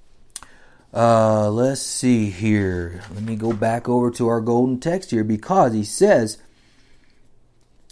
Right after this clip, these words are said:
let's see. Ba-bum, ba-bum, bum. Yeah, yeah, yeah.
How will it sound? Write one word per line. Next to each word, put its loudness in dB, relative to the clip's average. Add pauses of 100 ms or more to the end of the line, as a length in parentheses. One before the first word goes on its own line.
(420)
let's -2
see. -2
Ba-bum, -10
ba-bum, -14
bum. -12 (840)
Yeah, 0
yeah, -4
yeah. -4